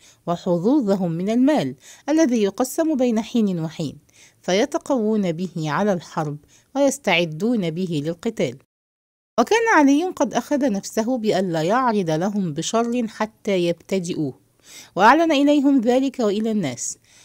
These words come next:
فأطمعهم عدله وإسماحه فيه، وأغراهم لينه وبره بهم،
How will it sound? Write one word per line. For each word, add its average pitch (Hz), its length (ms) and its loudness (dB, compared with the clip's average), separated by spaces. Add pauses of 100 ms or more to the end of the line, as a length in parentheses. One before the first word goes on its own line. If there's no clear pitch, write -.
(120)
فأطمعهم 226 1080 -2
عدله 220 480 -2
وإسماحه 233 1080 -2
فيه، 226 340 -4 (440)
وأغراهم 208 800 4
لينه 262 400 2
وبره 226 720 2
بهم، 143 360 -4